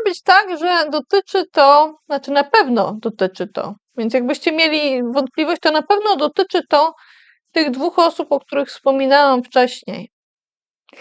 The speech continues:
Tylko to mogą być te osoby, które tutaj teraz są przy tym, kto rozdziela, albo inne. Hmm? Ale jest gdzieś to powiązanie.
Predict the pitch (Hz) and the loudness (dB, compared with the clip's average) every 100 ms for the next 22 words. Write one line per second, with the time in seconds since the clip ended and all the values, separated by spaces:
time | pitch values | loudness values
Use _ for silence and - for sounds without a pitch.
0 | - _ 330 311 370 320 - - _ _ | -20 _ -12 0 4 4 2 -8 _ _
1 | _ _ 262 285 415 403 302 254 - 269 | _ _ 0 4 2 2 -2 -4 2 2
2 | 262 254 247 - 247 233 240 240 240 233 | 2 -4 -4 -2 0 0 -2 0 0 2
3 | 233 226 208 - - 226 208 208 - 220 | 2 2 0 -4 0 0 0 -6 -2 0
4 | 175 190 - _ _ _ _ 302 262 247 | 0 -2 -14 _ _ _ _ -2 -2 -2
5 | 226 226 226 202 220 196 214 277 - _ | 0 0 0 0 0 0 -2 -6 -8 _
6 | _ _ _ _ _ _ _ _ _ _ | _ _ _ _ _ _ _ _ _ _
7 | _ _ _ 269 233 247 302 370 370 240 | _ _ _ 2 4 2 2 0 -2 -2
8 | - - _ _ _ _ _ _ 254 226 | -4 -10 _ _ _ _ _ _ -8 -6
9 | 277 359 _ _ _ _ _ _ _ _ | -6 -8 _ _ _ _ _ _ _ _
10 | _ 262 269 330 392 349 330 - 330 311 | _ 4 4 4 0 0 -4 -2 -2 -2
11 | 269 269 262 254 220 180 | 0 0 2 2 0 -2